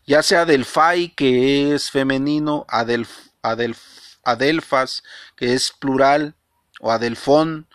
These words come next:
o adelfos, todos estos son sinónimos de hermanos, ya sea porque es plural o porque es femenino, o porque es masculino. Pero en todos estos, eh,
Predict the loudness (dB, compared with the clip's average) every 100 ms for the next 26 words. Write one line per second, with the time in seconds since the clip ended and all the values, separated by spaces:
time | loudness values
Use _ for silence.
0 | _ _ _ _ -6 -4 0 0 0 -2
1 | -4 -6 -6 -2 0 0 -4 -8 -6 -4
2 | -6 -6 -4 -2 -2 -4 -6 -8 -6 -6
3 | -2 -2 -2 -4 -8 -4 -2 0 -2 -2
4 | -8 -6 -8 -8 -6 0 0 0 -4 -10
5 | -8 -10 -8 -10 -8 -8 -6 -8 -12 _
6 | _ _ _ _ _ _ -16 -6 -6 -4
7 | -4 -4 -4 -6 -8 -6 -6 -8 _ _
8 | _ -20 _ -2 2 2 0 2 2 2
9 | -2 -2 -2 -4 -4 -4 -6 -16 _ _
10 | _ _ _ _ -16 -6 0 0